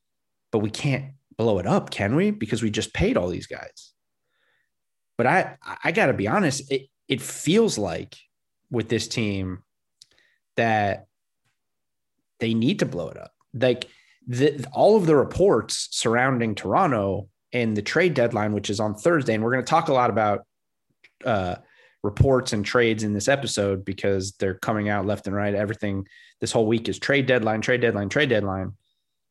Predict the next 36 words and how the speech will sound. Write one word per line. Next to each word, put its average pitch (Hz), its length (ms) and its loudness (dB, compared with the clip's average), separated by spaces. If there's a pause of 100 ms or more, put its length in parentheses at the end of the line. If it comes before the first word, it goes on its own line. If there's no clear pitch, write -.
(480)
Everything 202 400 4
is 143 100 2
surrounding 139 400 2
Kyle 120 240 2
Lowry. 135 400 -2 (480)
Everything 160 320 4
is, 107 200 0 (580)
where 120 280 2
will 120 80 4
Kyle 135 260 4
Lowry 110 380 2
end 87 160 -6
up? - 140 -18
If - 160 -8
he 113 100 -2
decides 117 440 0
he 123 60 0
wants 113 240 0
to 110 100 -4
leave 113 240 0
Toronto, 117 580 0 (500)
Miami 123 500 2
and 107 120 -2
Philly 120 260 4
are 113 80 4
the 113 80 2
front 135 280 -2
runners. 92 380 -4
And 95 520 -4
is 107 160 -2
Norm 110 260 0
Powell 127 280 2
part 101 180 0
of 92 60 0
the 92 60 -2
deal? 87 340 -10